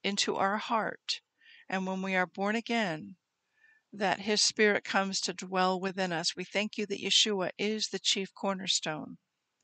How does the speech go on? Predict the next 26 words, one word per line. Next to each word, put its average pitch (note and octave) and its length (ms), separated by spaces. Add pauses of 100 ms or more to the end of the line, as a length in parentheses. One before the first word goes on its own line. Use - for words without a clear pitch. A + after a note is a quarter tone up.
(280)
and G3+ 140
that - 120
you G#3 160
are G3 100
building F#3+ 400
your F3+ 240
house, F3+ 380
your E3+ 100
spiritual F#3 540
house, - 480 (380)
stone F#3 440
upon F#3 380
stone, E3+ 540 (420)
brick F#3+ 260
upon F3 340
brick, F3 280 (680)
that - 160
we G#3+ 160
are G3 160
living F#3+ 440
stones - 760 (640)
to G#3 100
make F#3+ 300
a F#3 160
living F3+ 460
temple. F#3 500